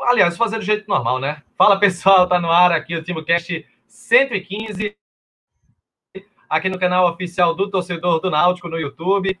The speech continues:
youtube ponto com barra TimbuCast, onde você pode se inscrever e, claro, acompanhar todos os nossos programas, também todos os nossos conteúdos. E a gente tá iniciando agora o nosso, o nosso programa, a nossa live,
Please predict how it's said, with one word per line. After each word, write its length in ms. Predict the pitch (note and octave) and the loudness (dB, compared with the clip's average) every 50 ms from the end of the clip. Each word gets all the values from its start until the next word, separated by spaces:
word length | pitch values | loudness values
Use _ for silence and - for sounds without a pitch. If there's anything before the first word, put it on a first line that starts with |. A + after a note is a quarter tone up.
| _ _ | _ _
youtube 280 | - D#3+ - F#3+ F3+ F3+ | -14 -12 -10 -8 -10 -8
ponto 200 | F3+ E3+ E3+ E3 | -8 -8 -10 -8
com 160 | - F3 E3+ | -8 -8 -2
barra 200 | E3 D#3+ D#3 D3+ | 0 2 2 2
TimbuCast, 560 | - - - E3+ D#3 - D#3 E3 E3+ E3 - | 0 -2 -6 -8 -6 -2 0 0 0 0 -2
onde 80 | D#3+ D3 | -6 -8
você 180 | D#3 D3 D#3+ D#3 | -8 -10 -10 -6
pode 240 | - D#3 D3+ - | -6 -6 -6 -6
se 80 | - E3+ | -10 -16
inscrever 720 | E3 - - F3+ E3 C#3+ A#2 - D3 E3+ F#3 F#3 - - _ _ _ _ | -16 -14 -8 -6 -4 -4 -4 -4 -2 0 0 0 -2 -6 _ _ _ _
e, 80 | D#3 D#3+ | -18 -12
claro, 440 | - E3+ E3+ E3+ D#3+ C#3 B2 C3+ | -2 2 4 4 4 4 2 2
acompanhar 500 | C3+ C3+ D#3+ D#3 D#3 D#3 D#3 D#3 D3 D3+ | 0 0 -4 -4 -2 0 0 0 0 -2
todos 340 | - F3 G3 G#3 G3 F3 D#3+ | -2 0 0 0 0 -2 -4
os 160 | E3 E3 D3 | -10 -10 -4
nossos 220 | D#3+ D#3+ D#3 - G3 | -2 -2 0 0 -2
programas, 580 | - E3 C#3 A#2+ B2 D3+ E3+ F3 E3 D#3 D3 | -4 -4 -4 -4 -2 -2 -2 -2 -2 -4 -4
também 200 | - D3+ C#3+ D#3 | -6 -8 -8 -6
todos 200 | - E3 D#3+ G3+ | -6 -6 -4 -2
os 140 | D#3+ - - | -2 -2 0
nossos 220 | D#3 D#3 D3+ - - | -2 -2 -2 -4 -6
conteúdos. 760 | - E3 D3+ D#3 C#3+ C#3 D3 F3 F#3+ F#3+ F#3 F#3+ - - - _ - _ - | -8 -8 -4 -2 -2 0 2 4 4 4 4 4 2 0 -6 _ -20 _ -2
E 40 | F3 | -2
a 40 | |
gente 280 | D#3+ D#3+ F#3 F3 E3+ - | 2 2 0 0 0 0
tá 220 | - F#3+ F#3+ - - | 2 2 2 2 0
iniciando 640 | G3 G#3 G#3 F3+ - - G3 G#3+ A3 A3 G3+ F#3+ | -2 -4 -4 -6 -6 -4 -4 -4 -4 -2 0 2
agora 540 | E3+ - - D3+ F3+ F#3+ F3 C#3 A#2+ G#2 - _ _ _ _ _ _ D#3 | 2 2 4 4 6 6 6 4 2 0 -2 _ _ _ _ _ _ -10
o 240 | E3+ F3 F3 F3+ F3 | -8 -6 -4 -4 -4
nosso, 380 | E3 E3 F3 F#3 G3 F#3+ - _ _ | -2 0 2 2 2 0 -2 _ _
o 500 | G3 G3 F#3+ F#3+ F#3+ F#3 F#3 F3+ - F3 | 2 4 4 4 4 4 2 0 0 0
nosso 240 | F3 G3 F#3 F#3 - | 0 0 0 -2 -6
programa, 640 | G3+ G3+ - _ E3 F#3+ G#3 G3 E3+ C3+ A#2+ - - _ _ | -12 -12 -10 _ -2 0 0 2 2 0 0 -2 -6 _ _
a 80 | - C#3+ | -4 -4
nossa 240 | E3 - - G3+ F3 | -4 0 2 2 4
live, 580 | D3+ D#3+ F3 F#3+ F#3+ F3 C3+ A2+ A#2+ G#2 - | 4 6 4 4 4 2 0 -4 -10 -12 -12